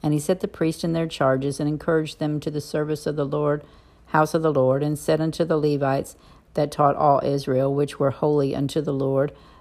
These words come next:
"Put the holy ark in the house which Solomon the son of King David, king of Israel, did build. It shall not be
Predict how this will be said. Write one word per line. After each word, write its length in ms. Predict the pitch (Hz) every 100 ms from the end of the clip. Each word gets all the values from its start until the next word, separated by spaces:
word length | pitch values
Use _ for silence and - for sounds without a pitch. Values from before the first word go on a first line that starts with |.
| - -
"Put 180 | 208
the 120 | 214 180
holy 300 | 190 180 165
ark 300 | 151 147 151
in 100 | 151
the 120 | 143
house 340 | 139 135 135
which 220 | 143 -
Solomon 480 | 151 143 139 135 131
the 100 | 135
son 240 | - 139 139
of 160 | 135 -
King 200 | - 135 - -
David, 380 | - 151 143 131
king 260 | - 156 143
of 100 | -
Israel, 440 | 151 147 135 131
did 240 | 135 131
build. 380 | 135 139 117 131 - - - -
It 120 | 156
shall 200 | 175 170
not 360 | 170 196 - 156
be 280 | 151 143